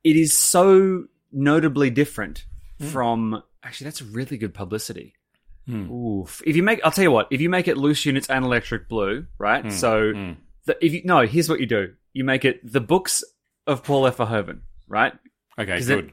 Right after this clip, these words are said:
Speaker 2: I
Speaker 1: 'cause
Speaker 2: like
Speaker 1: then
Speaker 2: it.
Speaker 1: it's everything I've written, yeah?
Speaker 2: Yes. Well, I'll have to reread them in microscopic detail.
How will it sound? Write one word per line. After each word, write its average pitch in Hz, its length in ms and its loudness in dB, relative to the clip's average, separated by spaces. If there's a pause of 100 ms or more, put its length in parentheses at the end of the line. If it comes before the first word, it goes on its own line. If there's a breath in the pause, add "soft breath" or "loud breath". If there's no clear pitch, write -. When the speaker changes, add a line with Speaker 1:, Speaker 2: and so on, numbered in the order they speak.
Speaker 2:
I 85 80 -6
Speaker 1:
'cause 92 80 0
Speaker 2:
like 95 80 2
Speaker 1:
then 151 100 4
Speaker 2:
it. 160 40 4
Speaker 1:
it's - 120 -2
everything 147 360 2
I've 127 220 0
written, - 380 -8 (160)
yeah? 92 240 -4
Speaker 2:
Yes. - 260 -10 (200)
Well, 110 180 0
I'll 101 140 0
have 107 180 -10
to 101 100 -10
reread 82 520 -6
them 78 180 -10
in 78 220 -14
microscopic - 640 -14
detail. 90 600 -10